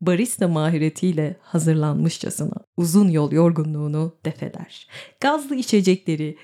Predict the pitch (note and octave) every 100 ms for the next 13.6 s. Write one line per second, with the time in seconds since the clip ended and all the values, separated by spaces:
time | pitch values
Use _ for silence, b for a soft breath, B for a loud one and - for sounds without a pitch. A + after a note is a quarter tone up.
0 | B - F#3 C#4+ E4+ - A3 A3 A3 -
1 | - G4+ - - A3 F#3 F#3 F3 E3 E3
2 | - F#3+ F#3+ _ - F3+ F3 E3+ F#3 B3+
3 | - D#3 D3+ G3+ D#3 D3+ D3 C#3+ E3 G3
4 | - F#3 F#3 - - E3 E3 D3+ D#3 D3+
5 | E3 _ G3 G3 E3 D#3+ E3 E3+ D#3 D#3+
6 | D#3+ - D3+ D#3 D3+ F3 G3 G3 C#3+ -
7 | - - A#2 - - F#3+ F#3+ F#3+ G#3+ -
8 | E3 D3+ D3 - - - A3+ A3+ A3+ A3+
9 | G#3+ G#3+ G3+ G3+ G#3 F#3 - F3 D#3+ D#3
10 | D#3 F3+ D3 C3+ C#3 - C#3+ D3 - F#3+
11 | G#3+ - D4 C4 F3 E3+ D#3+ D3+ - D3+
12 | D3 D3+ D#3+ - - - G#3+ G#3 D3+ -
13 | D#3 D3 D#3 D3+ E3+